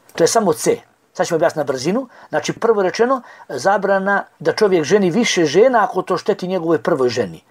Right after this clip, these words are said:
To nije davanje prednosti društvenoj koristi. Društvena korist je da čovjek, određeni ljudi, u nekim vremenima pojedinci, u nekim vremenima mnogi ljudi, da imaju više žena. To je javna, to je društvena korist nekada. Kada? Kada ima mnogo udovica.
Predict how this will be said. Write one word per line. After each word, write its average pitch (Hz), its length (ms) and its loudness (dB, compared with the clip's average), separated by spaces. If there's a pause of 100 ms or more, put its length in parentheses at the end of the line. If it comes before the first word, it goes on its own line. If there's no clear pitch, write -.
(180)
To 151 120 2
nije 175 160 4
davanje 196 280 2
prednosti 151 600 -4
društvenoj 151 500 0
koristi. 101 440 -4
Društvena 160 360 0
korist 214 480 0
je 170 160 2 (200)
da 147 140 -4
čovjek, 156 580 -2 (200)
određeni 180 440 0
ljudi, 175 500 0
u - 80 -12
nekim 151 260 -2
vremenima 165 500 2
pojedinci, 160 600 0
u 160 40 -6
nekim 160 240 -6
vremenima 165 360 0
mnogi 160 440 2
ljudi, 135 400 -6 (280)
da 156 160 0
imaju 185 400 0 (200)
više 190 260 0
žena. 170 300 2
To - 160 -2
je 151 100 4
javna, 170 300 2
to 151 100 -2
je 139 60 -2
društvena 165 380 -2
korist 143 400 0
nekada. 123 360 -6
Kada? 190 340 2
Kada 147 240 -2
ima 151 120 -2
mnogo 143 260 -4
udovica. 151 560 -2